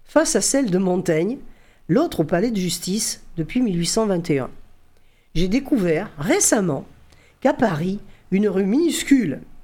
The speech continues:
porte même son nom, genre impasse, mais qu'une belle statue se trouve dans le petit jardin des Quatre Colonnes, entre l'arrière de l'Assemblée nationale et la résidence de la présidente actuelle. Mais d'accès interdit au public.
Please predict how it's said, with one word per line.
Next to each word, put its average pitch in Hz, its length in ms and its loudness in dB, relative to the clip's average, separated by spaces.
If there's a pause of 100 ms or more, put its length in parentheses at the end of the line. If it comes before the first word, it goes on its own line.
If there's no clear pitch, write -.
porte 170 240 -4
même 180 280 0
son 139 220 -2
nom, 233 360 0
genre 139 340 -4
impasse, 165 560 -2 (400)
mais 269 300 2
qu'une 202 220 0
belle 277 280 2
statue 277 400 2
se 269 160 -2
trouve 233 340 0
dans 160 100 0
le 156 120 0
petit 320 440 0
jardin 180 440 0
des 131 100 -2
Quatre 320 320 0
Colonnes, 151 480 -2 (360)
entre 185 260 0
l'arrière 214 460 2
de 147 60 0
l'Assemblée 165 420 0
nationale 151 420 0
et 180 60 0
la 143 100 0
résidence 143 680 -2 (320)
de 127 140 -2
la 135 140 -2
présidente 143 640 -2
actuelle. - 540 -6 (360)
Mais 247 240 2
d'accès 214 460 0
interdit 175 480 0
au 277 80 0
public. 294 580 0